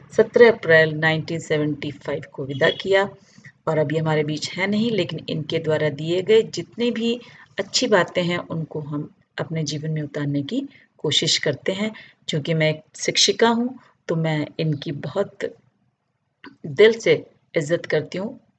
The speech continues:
कि हम इनके बताए हुए पद चिन्हों पर कुछ पल तक चल सकें। अब आखिर में आपको वो वाक्य बताती हूँ कि क्यों इनकी,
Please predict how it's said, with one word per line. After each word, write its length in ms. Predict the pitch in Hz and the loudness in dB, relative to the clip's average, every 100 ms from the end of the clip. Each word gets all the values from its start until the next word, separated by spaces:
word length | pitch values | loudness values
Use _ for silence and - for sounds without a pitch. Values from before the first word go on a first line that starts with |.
| _ _ | _ _
कि 100 | - | -8
हम 320 | 143 151 151 - _ _ _ _ | -6 -6 -8 -14 _ _ _ _
इनके 280 | 196 190 190 | -4 0 -2
बताए 400 | 160 165 175 190 | 0 -2 2 2
हुए 140 | 196 | 2
पद 200 | 180 156 | 2 0
चिन्हों 340 | - - 143 147 | -2 -4 -4 -4
पर 200 | - - - _ _ _ | -4 -8 -10 _ _ _
कुछ 340 | 226 226 - - - - _ - | 0 2 -2 -4 -20 -20 _ -2
पल 140 | 151 | -2
तक 160 | 135 165 | 0 -4
चल 260 | - 151 | 0 0
सकें। 340 | 135 139 - 139 - - _ _ | 0 -10 -10 -12 -14 -20 _ _
अब 80 | 190 | 0
आखिर 340 | 180 180 - | 0 0 -4
में 140 | 262 240 | -2 0
आपको 340 | 196 - 196 | 0 -2 -2
वो 140 | 196 180 | 0 0
वाक्य 360 | 160 156 190 | -4 0 0
बताती 440 | 180 - 151 - 175 | 0 -2 -4 -4 -8
हूँ 180 | 214 - - _ - | -8 -12 -20 _ -10
कि 160 | 214 220 | -10 -4
क्यों 260 | - 254 254 | 2 2 4
इनकी, 600 | 208 196 - 202 190 | 2 -2 -2 -2 -4